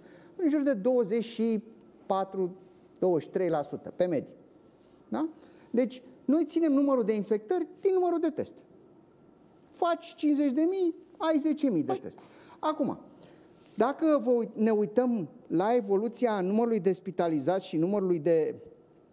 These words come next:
Speaker 1: persoane în A T I, vedem că la începutul perioadei pe care am analizat-o acum vreo cincisprezece zile, acum vreo săptămână,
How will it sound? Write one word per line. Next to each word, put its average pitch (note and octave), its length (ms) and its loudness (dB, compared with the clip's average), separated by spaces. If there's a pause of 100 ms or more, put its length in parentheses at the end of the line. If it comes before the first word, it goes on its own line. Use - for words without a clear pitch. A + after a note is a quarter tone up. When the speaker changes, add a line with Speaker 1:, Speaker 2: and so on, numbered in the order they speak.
(140)
Speaker 1:
persoane E3+ 400 0
în F3 80 0
A E3 100 0
T - 100 -8
I, B2+ 320 -2 (320)
vedem A#3 380 2
că A#3 580 0 (640)
la F3+ 160 0
începutul A#3 520 0
perioadei G3 460 0
pe D#3 120 -4
care E3 200 -2
am D#3+ 80 -2
analizat-o C#3+ 720 0
acum D3 320 -4
vreo C3 220 -4
cincisprezece D#3+ 600 -2
zile, D3+ 400 0 (420)
acum D3 260 -2
vreo D#3+ 140 2
săptămână, C3 720 -4